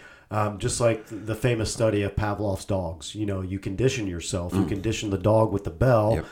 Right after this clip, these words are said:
Speaker 1: they know it's time to eat.
Speaker 2: Mm-hmm.
Speaker 1: So if you create a routine where you, um, you know, wash your face and, and brush your teeth and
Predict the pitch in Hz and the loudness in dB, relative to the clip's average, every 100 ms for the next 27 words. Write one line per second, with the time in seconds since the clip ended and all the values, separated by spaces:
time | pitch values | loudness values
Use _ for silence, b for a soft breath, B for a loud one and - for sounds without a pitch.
0 | B B 107 101 101 101 - 95 92 107 | B B -2 2 2 0 -2 -6 -4 -2
1 | 190 - - _ 90 80 85 80 _ _ | -2 -4 -10 _ -20 -18 -18 -20 _ _
2 | - 135 117 113 110 110 - 110 147 - | -2 2 4 2 -4 -6 -6 0 4 4
3 | 110 98 104 - 160 147 131 107 101 98 | 2 0 -2 0 2 4 2 0 -2 -2
4 | 95 95 95 90 B B B 101 101 101 | -4 -4 -6 -8 B B B -6 -6 -6
5 | 110 147 110 101 107 107 107 101 104 - | -10 -6 -6 -4 -4 0 0 0 -6 -4
6 | 107 101 101 98 98 95 110 98 90 107 | 0 0 0 -2 -4 -6 -8 -10 -4 -2
7 | - 104 - 104 101 101 98 101 95 95 | -2 -4 -4 -2 -2 -2 -6 -8 -8 -10
8 | 113 | -14